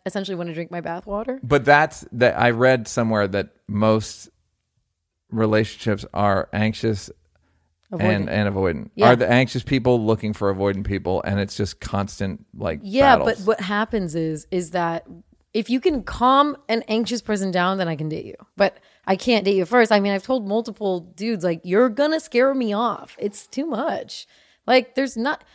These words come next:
Speaker 1: it's like these anxious people, they think it's a train they gotta catch.
Speaker 2: Yeah.
Speaker 1: It's like, chill. There's no rush. There's no rush. Why are we rushing? Um, but then eventually, if we're cool, I'm secure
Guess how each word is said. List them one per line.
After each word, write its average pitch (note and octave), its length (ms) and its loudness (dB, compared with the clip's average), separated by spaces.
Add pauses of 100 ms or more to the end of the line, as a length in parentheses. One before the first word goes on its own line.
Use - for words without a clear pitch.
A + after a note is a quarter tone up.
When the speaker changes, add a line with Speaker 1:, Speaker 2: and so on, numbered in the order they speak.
(200)
Speaker 1:
it's A3+ 180 0
like C#4+ 260 2
these B3 280 -2
anxious D4 480 -4
people, E4 300 -2
they G#3+ 180 2
think F4+ 240 2
it's C#4 140 2
a A#3+ 60 -2
train A3+ 600 -8 (200)
they G3+ 100 0
gotta G#3+ 180 2
catch. - 560 -4 (320)
Speaker 2:
Yeah. B2 140 -4
Speaker 1:
It's - 100 -10
like, B3+ 220 0
chill. D4 560 -2
There's A3+ 560 -2
no F#3+ 440 -4
rush. F3 360 -4
There's F3 160 -6
no G3+ 200 0
rush. F3+ 220 -4
Why F#3 200 0
are - 20 0
we F#3+ 80 0
rushing? E3 260 -6 (460)
Um, F#3 380 2 (580)
but A3+ 100 4
then C4+ 140 6
eventually, C4 380 2
if F#3+ 40 -4
we're C4+ 140 0
cool, D4 340 2
I'm G3+ 200 2
secure - 600 -8